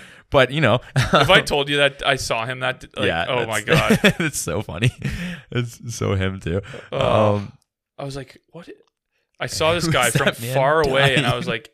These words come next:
Speaker 2: "He, this guy looks like he's dying." And he's just, like, going at an absolute clip. <laughs> And it's the hottest day of the year, the
Speaker 1: It's,
Speaker 2: summer.
Speaker 1: it's 'cause he is dying, but inside he's like, "You fucking go.
Speaker 2: Yo, yeah,
Speaker 1: You,
Speaker 2: you don't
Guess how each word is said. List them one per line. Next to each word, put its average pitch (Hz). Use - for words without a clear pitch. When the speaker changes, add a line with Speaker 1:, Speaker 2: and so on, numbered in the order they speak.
Speaker 2:
"He, -
this 180
guy 208
looks 156
like 135
he's 117
dying." 139
And 143
he's 147
just, 156
like, 143
going 131
at 104
an 107
absolute 117
clip. -
<laughs> -
And 214
it's -
the 175
hottest 147
day 143
of 127
the 127
year, 120
the 110
Speaker 1:
It's, 113
Speaker 2:
summer. 127
Speaker 1:
it's 120
'cause 131
he 170
is 113
dying, 101
but 110
inside 101
he's 95
like, 92
"You 95
fucking 95
go. 101
Speaker 2:
Yo, 135
yeah, 127
Speaker 1:
You, 120
Speaker 2:
you 120
don't 123